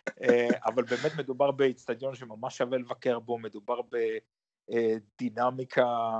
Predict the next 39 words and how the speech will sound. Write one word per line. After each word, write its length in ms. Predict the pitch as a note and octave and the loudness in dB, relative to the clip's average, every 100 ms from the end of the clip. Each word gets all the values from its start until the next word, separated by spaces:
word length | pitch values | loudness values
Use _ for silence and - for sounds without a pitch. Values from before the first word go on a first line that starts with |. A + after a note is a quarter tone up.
| A2 G#2+ | -6 -4
מאוד 220 | A#2 C3+ | -4 0
מאוד 180 | D3 B2+ | 0 0
מעניינת 420 | C3 B2 B2 A#2 | -2 -2 -10 -4
בין 160 | B2 | -4
האוהדים 320 | A#2+ A#2 B2+ B2+ | -2 -6 -6 -10
לקהל. 460 | - A#2+ D3+ G#3 | -6 0 2 2
רק 180 | D#3 A#2+ | -2 -12
דבר 300 | B2+ C#3+ D3 | -12 -10 -8
אחד 200 | - D3 | -8 -10
חשוב 320 | - - D3 | -10 -16 -14
לציין, 580 | C#3 - - D3 D#3+ D#3+ D#3+ _ _ _ _ _ _ - | -14 -10 -6 -4 -6 -8 -14 _ _ _ _ _ _ -6
אם 140 | D3+ | -6
אתם 220 | D3+ C3+ | -2 2
באים 200 | C3 C3+ | 2 2
לשם 240 | C3+ - A#2+ | -2 -8 -10
בתור 300 | A2+ A2+ G#2+ | -8 -10 -2
גראונד 320 | A#2 C#3 C3+ | 2 2 2
אופרים 420 | B2+ C3 A#2 A#2 | 0 0 -2 -2
או 60 | A#2 | -4
אוהדים, 680 | A2+ A2+ G#2+ C3+ C#3 C3+ B2+ | -2 -4 0 2 2 0 -4
או 380 | A#2+ A#2 A2+ A#2+ - | -2 0 0 -4 -6
אם 140 | C#3 D3 | -2 -2
אתם 200 | D#3 C3+ | 0 -2
באים 140 | C3+ | -2
לשם 180 | C3+ D3 | -2 -6
באמת 200 | A#2 B2+ | -6 -10
בתור 320 | C3+ - A2+ | -6 -2 -4
גראונד 260 | - B2 D3+ | 0 0 2
אופרים, 340 | D#3 D#3 D3 | 2 2 -2
לראות 240 | C3 B2 C3+ | -4 -6 -6
משחק 340 | C3 - C3+ | -8 -6 -4
וללכת, 720 | C3+ B2 A#2 C3+ - D#3+ - _ _ _ _ _ - | -6 -6 -6 -6 -2 -4 -6 _ _ _ _ _ 0
אה, 440 | A#2 A#2+ A#2 A#2 A2 A2+ A2+ A2+ A2+ - _ _ - - | 0 2 0 0 -4 -12 -18 -18 -20 -20 _ _ -18 -10
החבר'ה 540 | - E3 D#3 D3 C#3+ | -2 0 0 0 2
האלה, 260 | C#3+ D3 C#3 C3+ C3 A#2+ | 2 0 -2 -2 -4 -4
יש, 340 | A#2+ C#3 - A2 | -6 -8 -10 -6
יש 240 | C#3 - | -4 -4
כל 260 | - D3+ D3+ | 2 4 4
מיני, 220 | D3+ | 0